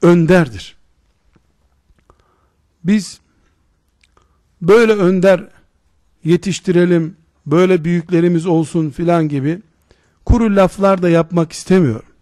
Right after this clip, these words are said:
Yetişse kıymetini nereden bileceğiz ki? Yetişse ne yapacağız ki?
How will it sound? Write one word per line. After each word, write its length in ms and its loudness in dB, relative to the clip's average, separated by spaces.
Yetişse 840 -2
kıymetini 600 0
nereden 360 0
bileceğiz 360 -4
ki? 120 -20
Yetişse 540 -4
ne 60 -4
yapacağız 600 -6
ki? 100 -20